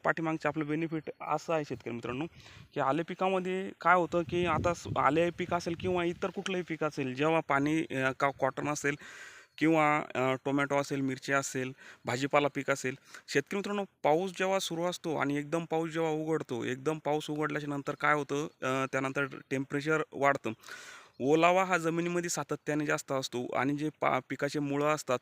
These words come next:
तर ते वरच्या लेयरमध्ये जास्त असतात जमिनीचे जे, म्हणजे त्यांना पाणी ॲब्झॉर्ब करायला ते जे मुळं आहे, तर ते, अ, वर, व-, वरच्या लेवलला जास्त असतात. आणि एकदम पाणी उघडल्याच्या नंतर जेव्हा टेम्परेचर जास्त पडतं, जमिनीमध्ये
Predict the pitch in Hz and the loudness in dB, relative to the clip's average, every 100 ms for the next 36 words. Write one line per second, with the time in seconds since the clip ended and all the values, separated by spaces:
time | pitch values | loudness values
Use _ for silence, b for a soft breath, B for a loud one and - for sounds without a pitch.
0 | 139 139 151 156 156 135 143 - 151 156 | -2 -4 -2 -2 0 2 2 2 0 2
1 | 147 143 147 143 143 - - 135 - 131 | 2 0 -2 -2 -4 -6 -2 -2 0 -2
2 | 127 123 127 131 131 127 131 135 - 127 | -2 -4 -2 -2 -2 -4 -2 -2 -2 -4
3 | 127 143 143 143 143 B B B B _ | -2 -2 0 2 0 B B B B _
4 | - 127 135 165 165 165 135 139 139 147 | 2 4 6 4 2 0 0 0 0 -2
5 | - 139 143 135 113 127 135 143 143 147 | 0 0 2 4 2 0 -4 -2 2 4
6 | 139 147 143 170 185 B B - 139 160 | 4 0 -2 -2 -2 B B -4 0 0
7 | 160 131 147 165 - - 151 151 151 165 | 0 2 4 4 0 -4 0 2 4 2
8 | 160 156 143 139 135 135 - 123 127 139 | 2 0 0 0 0 0 -2 -4 -2 -2
9 | 139 156 156 143 147 151 156 151 139 139 | -2 -4 0 0 2 0 -2 0 0 -2
10 | 143 143 143 139 147 143 139 143 151 156 | -2 -4 -2 0 0 -2 -4 -4 -4 -2
11 | 147 151 147 135 139 127 131 139 147 147 | -2 -2 -4 -6 -6 -4 -4 -2 -2 -2
12 | 147 | -4